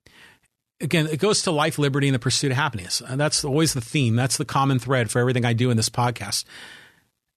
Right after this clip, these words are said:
If we're a nation that believes in liberty, okay, if we believe in liberty,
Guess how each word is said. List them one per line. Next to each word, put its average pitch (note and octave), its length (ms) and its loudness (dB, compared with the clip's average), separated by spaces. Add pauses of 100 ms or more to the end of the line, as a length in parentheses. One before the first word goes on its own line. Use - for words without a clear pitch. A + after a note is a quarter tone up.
(220)
If F#3 240 0
we're B3 160 4
a C4 40 2
nation G3+ 340 2
that D3 80 2
believes D3 340 2
in D3+ 200 0
liberty, F#3+ 460 0 (1600)
okay, C3 280 2
if C3 240 -4
we F3+ 120 4
believe A3 320 0
in F#3 160 2
liberty, F3 560 2